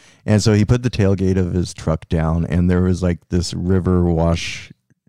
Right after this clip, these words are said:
like, flowing underneath the tailgate. And he had a sleeping bag in the back. So it was fairly comfortable. And we were making out and stroking and all that stuff.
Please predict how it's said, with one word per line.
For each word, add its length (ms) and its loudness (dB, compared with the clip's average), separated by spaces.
like, 240 -4
flowing 760 -2
underneath 400 -4
the 80 -8
tailgate. 600 -2
And 220 2
he 320 2
had 400 2
a 60 -2
sleeping 360 -2
bag 220 -4
in 100 -6
the 80 -6
back. 280 -10
So 280 2
it 120 2
was 240 -2
fairly 380 0
comfortable. 540 0
And 120 2
we 120 4
were 60 4
making 360 2
out 360 4
and 460 4
stroking 640 0
and 480 0
all 240 0
that 240 2
stuff. 440 0